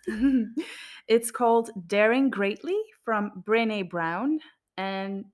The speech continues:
actually, maybe a few of you already think, "Ah, yes, I know that book." Or somebody told me I have to read it.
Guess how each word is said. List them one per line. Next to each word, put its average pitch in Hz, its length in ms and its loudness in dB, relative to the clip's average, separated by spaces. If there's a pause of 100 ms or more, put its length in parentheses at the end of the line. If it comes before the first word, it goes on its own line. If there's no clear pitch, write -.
(300)
actually, 392 640 -4 (360)
maybe 220 340 -6
a 208 60 -4
few 208 240 -10
of 208 140 -6
you 208 160 -6
already 190 400 -4
think, 185 320 -8 (100)
"Ah, 185 460 -8
yes, 175 380 -12
I 180 200 -4
know 165 260 -4
that 165 280 -6
book." 170 340 -6 (320)
Or 202 100 6
somebody 208 560 6
told 190 300 2
me 190 220 0
I 175 100 0
have 160 400 -2
to 196 120 0
read 170 280 0
it. 165 180 -4